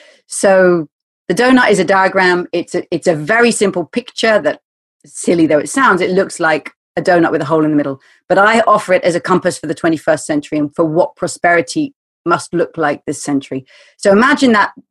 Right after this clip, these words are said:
donut with a hole in the middle, and imagine humanity's use of resources radiating out from the center of the hole.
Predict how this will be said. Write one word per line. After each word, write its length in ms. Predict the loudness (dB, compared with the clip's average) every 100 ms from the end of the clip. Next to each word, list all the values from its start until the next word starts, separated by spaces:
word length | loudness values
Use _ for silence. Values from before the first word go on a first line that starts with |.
| _
donut 320 | 2 2 2
with 80 | 0
a 60 | 0
hole 220 | 2 2
in 60 | 2
the 60 |
middle, 240 | 0 -4 -2
and 100 | 0
imagine 400 | 2 2 2 2
humanity's 600 | 2 2 2 0 -4 -6
use 240 | -4 -4 -6
of 120 | -6
resources 540 | -4 0 -2 -2 -8
radiating 840 | -2 2 4 4 4 4 2 0
out 220 | 0 0 -2
from 120 | -4
the 80 | -2
center 360 | -2 -4 -4
of 100 | -10
the 80 | -10
hole. 300 | -8 -8 -8